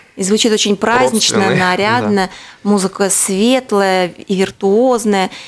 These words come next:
Speaker 1: И, конечно, приглашаем вас на этот замечательный концерт. Э, двадцать седьмого октября,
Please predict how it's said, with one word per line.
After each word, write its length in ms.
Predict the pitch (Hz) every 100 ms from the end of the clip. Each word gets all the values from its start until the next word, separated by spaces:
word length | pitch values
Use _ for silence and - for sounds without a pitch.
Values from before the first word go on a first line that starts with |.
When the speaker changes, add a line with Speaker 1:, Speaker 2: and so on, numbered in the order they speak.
| -
Speaker 1:
И, 320 | - 208 202 196
конечно, 460 | 196 214 233 214
приглашаем 580 | 180 190 196 190 220 214
вас 260 | 190 190 - -
на 240 | 196 196
этот 180 | 190 180
замечательный 600 | 185 202 214 202 - 196
концерт. 500 | 202 202 214 185 175 - - - - - - - - _
Э, 180 | - 226
двадцать 320 | 202 302 359 349 247
седьмого 540 | 262 294 370 330 233
октября, 760 | - 226 - 190 214 247 294